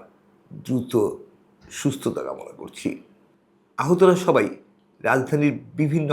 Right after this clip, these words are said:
হাসপাতালে চিকিৎসাধীন রয়েছেন। সেই সব হাসপাতালের চিকিৎসক, নার্স, কর্মকর্তা, কর্মচারী এবং কর্তৃপক্ষের কাছে আমাদের অনুরোধ, আমরা হাসপাতালগুলোর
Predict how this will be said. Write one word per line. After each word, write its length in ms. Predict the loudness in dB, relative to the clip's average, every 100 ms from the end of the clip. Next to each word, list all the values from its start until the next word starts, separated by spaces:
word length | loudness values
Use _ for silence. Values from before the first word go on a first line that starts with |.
| -2
হাসপাতালে 420 | -4 0 0 0 -6
চিকিৎসাধীন 560 | -12 -10 -6 -6 -6 -14
রয়েছেন। 280 | -14 -8 -8 -10 _ _ _ _ -20 _ _ _
সেই 220 | -4 -4 0
সব 120 | -2 -2
হাসপাতালের 560 | -6 -2 0 2 2 0 -8 _ _ _ _ -8
চিকিৎসক, 520 | -4 -4 -2 0 0 -4 -20 _ _ _
নার্স, 420 | -10 0 2 2 -2 -18 -20 _ _ 4
কর্মকর্তা, 500 | 4 6 4 4 4 2
কর্মচারী 440 | 2 2 2 2 0 -8 _ _
এবং 120 | -6 -6 0
কর্তৃপক্ষের 560 | 2 2 4 2 2 -2
কাছে 180 | -2 0
আমাদের 320 | -2 -2 -8 -10 -12 -10
অনুরোধ, 320 | -8 -10 -12 -20 _ _ _ _ _ -8
আমরা 180 | -2 0
হাসপাতালগুলোর 800 | 0 -2 -2 2 2 2 4 2